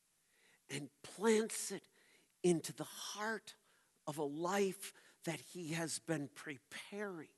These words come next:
for this moment in time. And as God has prepared that heart,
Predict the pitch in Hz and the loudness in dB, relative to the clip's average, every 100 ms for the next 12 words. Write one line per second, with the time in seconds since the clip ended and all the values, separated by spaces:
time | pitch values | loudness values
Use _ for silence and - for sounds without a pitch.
0 | _ _ _ _ _ _ _ _ _ 165 | _ _ _ _ _ _ _ _ _ -8
1 | 123 196 190 - 156 170 190 190 185 160 | 4 6 6 0 -2 2 2 2 0 -2
2 | - _ 160 147 135 - 135 110 - _ | -12 _ 0 0 -2 -10 -10 -10 -16 _
3 | _ _ _ _ _ _ _ _ _ _ | _ _ _ _ _ _ _ _ _ _
4 | _ _ _ _ _ _ _ _ _ _ | _ _ _ _ _ _ _ _ _ _
5 | - 135 151 - - 196 208 220 202 180 | -12 -6 -4 -4 -2 2 6 6 4 2
6 | - - 185 - 202 196 196 160 175 156 | -2 -2 -4 -2 4 10 10 8 2 -2
7 | - - 175 180 | -6 -4 2 2